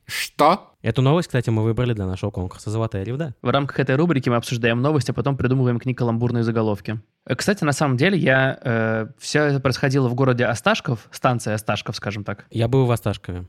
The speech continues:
Speaker 2: буквально вчера.
Speaker 3: И как там?
Speaker 2: Ну нет, не вчера, но был действительно. Но
Speaker 3: Это же
Speaker 2: он,
Speaker 3: Селигер,
Speaker 2: он
Speaker 3: да?
Speaker 2: выглядит так, как будто там украли не только стрелочный указатель.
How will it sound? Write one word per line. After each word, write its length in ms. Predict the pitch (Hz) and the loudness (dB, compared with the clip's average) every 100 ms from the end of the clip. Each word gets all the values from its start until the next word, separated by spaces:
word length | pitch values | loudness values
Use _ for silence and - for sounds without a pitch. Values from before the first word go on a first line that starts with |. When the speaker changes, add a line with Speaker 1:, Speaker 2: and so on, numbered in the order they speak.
| _ | _
Speaker 2:
буквально 360 | 98 - 107 104 | -8 -2 0 0
вчера. 200 | - 107 | 0 2
Speaker 3:
И 40 | |
как 160 | 98 - | 2 0
там? 160 | 113 110 | -2 -2
Speaker 2:
Ну 100 | 101 | -2
нет, 200 | 90 98 | -2 -4
не 60 | |
вчера, 280 | - 113 151 | -2 2 2
но 100 | 107 | 2
был 220 | 104 95 | 0 -2
действительно. 500 | 90 - 87 - 90 - - - _ _ - | -4 -8 -10 -10 -14 -14 -20 -20 _ _ 0
Но 100 | 120 | 4
Speaker 3:
Это 120 | 143 | 4
же 20 | |
Speaker 2:
он, 60 | 127 | 2
Speaker 3:
Селигер, 340 | 139 139 127 | 0 2 4
Speaker 2:
он 60 | 127 | 6
Speaker 3:
да? 60 | 156 | 6
Speaker 2:
выглядит 320 | 180 135 - | 6 4 4
так, 160 | 151 | 2
как 120 | - 113 | 2 0
будто 160 | 120 | 0
там 140 | 113 113 | 2 2
украли 280 | 123 135 | 4 4
не 100 | 117 | 2
только 280 | 113 110 - | 2 0 0
стрелочный 440 | - - 95 - 92 | -6 -4 -4 -2 -4
указатель. 480 | 101 92 87 92 | -4 -4 -6 -10